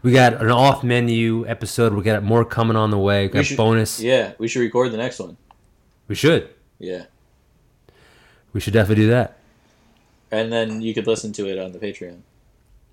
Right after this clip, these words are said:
Speaker 1: Nice.
Speaker 2: So I just interrupted you.
Speaker 1: No, that was pretty much it.
Speaker 2: All right, what do I what do I have to play?
Speaker 1: Big Apple box?
Speaker 2: Oh, yeah. Uh, yeah, if you're looking for a holiday gift, you get a Big Apple box,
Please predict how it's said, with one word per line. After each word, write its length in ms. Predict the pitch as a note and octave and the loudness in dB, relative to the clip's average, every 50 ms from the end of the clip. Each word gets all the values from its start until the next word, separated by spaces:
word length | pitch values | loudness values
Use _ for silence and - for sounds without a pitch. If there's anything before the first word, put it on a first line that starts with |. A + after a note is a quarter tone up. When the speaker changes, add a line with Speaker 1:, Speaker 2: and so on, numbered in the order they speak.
| _ - | _ -8
Speaker 1:
Nice. 320 | G2+ E2 - - - - _ _ _ _ _ _ _ _ _ _ _ _ _ _ _ _ _ _ | -8 -8 -8 -12 -16 -20 _ _ _ _ _ _ _ _ _ _ _ _ _ _ _ _ _ _
Speaker 2:
So 100 | - - | -10 -6
I 80 | A2 A2+ | -4 -2
just 180 | C3 B2+ - | -2 -2 -4
interrupted 500 | B2 G#2+ - G#2 F#2 F2+ - - E2 D#2+ | -6 -8 -8 -8 -10 -10 -12 -14 -16 -16
you. 140 | E2+ E2+ - _ _ _ _ _ _ _ _ _ _ _ _ _ _ _ | -14 -16 -16 _ _ _ _ _ _ _ _ _ _ _ _ _ _ _
Speaker 1:
No, 160 | C3+ E3+ E3+ | -2 2 4
that 80 | C#3+ C#3 | 6 4
was 100 | C#3 C3 | 4 4
pretty 160 | - C#3+ C3+ | 2 2 2
much 160 | B2 G#2+ C#3+ | 2 0 0
it. 160 | D#3 - - - - _ _ _ _ _ _ _ _ _ _ _ _ _ _ _ _ _ _ _ _ _ _ - | -4 -6 -6 -10 -20 _ _ _ _ _ _ _ _ _ _ _ _ _ _ _ _ _ _ _ _ _ _ -16
Speaker 2:
All 80 | G#2+ | -14
right, 100 | G2 G2 G2 | -12 -8 -8
what 100 | G#2+ A#2+ | -6 -4
do 80 | C3 | -2
I 380 | C#3 C3 B2 B2+ B2 A#2 - - _ _ _ _ _ _ _ _ _ _ _ _ _ _ _ _ _ _ _ _ _ _ - | -2 -2 -2 -2 -4 -6 -8 -10 _ _ _ _ _ _ _ _ _ _ _ _ _ _ _ _ _ _ _ _ _ _ -14
what 100 | B2+ A2 | -10 -8
do 120 | G#2 G#2 | -6 -4
I 80 | G#2 G2 | -4 -4
have 160 | F#2+ - - | -6 -8 -10
to 80 | G#2 | -14
play? 160 | - - A#2+ B2 | -6 -2 0 2
Speaker 1:
Big 80 | A2+ | 4
Apple 220 | B2+ A#2+ - B2+ F#2 | 4 4 2 2 0
box? 420 | G2+ A2+ C3+ F#3 - - - - _ - | 2 2 0 0 -2 -6 -14 -20 _ -6
Speaker 2:
Oh, 140 | D3+ E3 G3 | -2 0 0
yeah. 420 | G3+ G#3 G3+ F3 B2 G#2 G2 - - | 2 2 2 2 2 0 -2 -6 -8
Uh, 560 | - A2 A2+ A2+ A2 A2 A2 A2 A2 A2 A2+ A2+ A#2+ | -6 -4 -2 -2 0 0 0 0 -2 -2 -4 -4 -4
yeah, 200 | C#3+ E3+ G3 F#3+ | -4 0 0 0
if 100 | C#3+ - | 0 0
you're 100 | A#2+ B2 | -2 -2
looking 120 | C#3 C3+ | -2 -2
for 120 | - D3+ C3+ | -2 -2 0
a 40 | |
holiday 340 | A#2+ B2 B2+ D#3 F3+ D#3+ A2 | 0 0 0 -2 -2 -4 -4
gift, 280 | G#2 G2 G2+ A2 - _ _ | -4 -6 -6 -8 -10 _ _
you 180 | - A2 A2 G#2+ | -14 -12 -12 -10
get 340 | A#2 B2 A#2+ A#2+ A2 G#2 - _ _ | -6 -4 -4 -4 -4 -6 -12 _ _
a 240 | - A#2 A2+ A2 G#2+ | -10 -8 -6 -6 -6
Big 160 | G#2+ A#2 A#2 | -6 -6 -4
Apple 240 | B2 A#2+ A2+ A2+ G#2 | -4 -4 -4 -4 -6
box, 580 | G2+ A2+ C#3 D#3 C#3+ B2+ B2 - - - - | -6 -4 -4 -4 -4 -6 -8 -12 -16 -20 -20